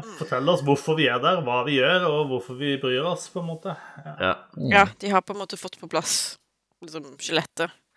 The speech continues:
Speaker 4: Eh,
Speaker 2: Ja.
Speaker 4: og så må de bare fylle på med litt blod og gørr og, og sånne ting.
Speaker 2: <laughs> Ja, det var en veldig god måte å si det,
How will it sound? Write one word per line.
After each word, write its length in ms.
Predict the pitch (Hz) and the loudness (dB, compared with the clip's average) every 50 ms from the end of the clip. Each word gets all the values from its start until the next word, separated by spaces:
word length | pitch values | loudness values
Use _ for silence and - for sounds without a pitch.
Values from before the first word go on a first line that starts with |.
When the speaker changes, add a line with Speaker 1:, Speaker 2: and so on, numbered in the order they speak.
| - - - - - - - - - _ _ _ _ - | -20 -20 -20 -20 -20 -20 -20 -20 -20 _ _ _ _ -12
Speaker 4:
Eh, 140 | 165 170 | -8 -2
Speaker 2:
Ja. 240 | 165 170 160 160 160 | -2 -2 -2 -2 -8
Speaker 4:
og 60 | 165 | -8
så 120 | 156 - 170 | -10 -10 -10
må 120 | 170 156 151 | -10 -12 -12
de 80 | 156 | -10
bare 520 | 147 156 151 147 147 147 147 147 147 160 143 - | -8 -6 -6 -4 -4 -4 -4 -6 -6 -10 -14 -16
fylle 300 | - - 165 151 143 143 | -12 -12 -10 -10 -10 -12
på 220 | - 156 151 156 | -10 -10 -12 -10
med 400 | 156 156 151 147 147 143 147 151 143 _ _ _ _ _ _ _ _ _ _ _ _ _ - _ _ _ - | -8 -8 -6 -6 -6 -8 -10 -12 -16 _ _ _ _ _ _ _ _ _ _ _ _ _ -20 _ _ _ -10
litt 160 | 175 170 _ | -10 -10 _
blod 260 | - 190 147 156 160 | -12 -14 -10 -10 -10
og 80 | 156 156 | -10 -8
gørr 320 | 160 151 151 151 - - | -6 -6 -6 -6 -8 -14
og, 340 | 160 156 156 151 151 147 151 _ _ _ _ _ _ _ _ _ _ _ _ _ _ - | -14 -12 -10 -10 -10 -12 -14 _ _ _ _ _ _ _ _ _ _ _ _ _ _ -16
og 80 | 175 165 | -14 -14
sånne 220 | - 160 147 123 | -12 -8 -8 -6
ting. 160 | 160 165 - - | -6 -6 -10 -12
Speaker 2:
<laughs> 60 | _ _ _ _ _ _ _ _ _ _ _ - - - - | _ _ _ _ _ _ _ _ _ _ _ -20 -20 -20 -12
Ja, 160 | - 107 101 - - - - _ _ _ | -4 -4 -4 -4 -4 -12 -20 _ _ _
det 100 | - 82 | -6 -4
var 120 | 85 92 | -2 -2
en 60 | 92 | 0
veldig 160 | 85 80 73 - | -2 -4 -4 -6
god 100 | - 60 | -8 -8
måte 160 | 57 - - | -8 -10 -12
å 40 | - | -14
si 80 | - | -18
det, 120 | - - | -18 -20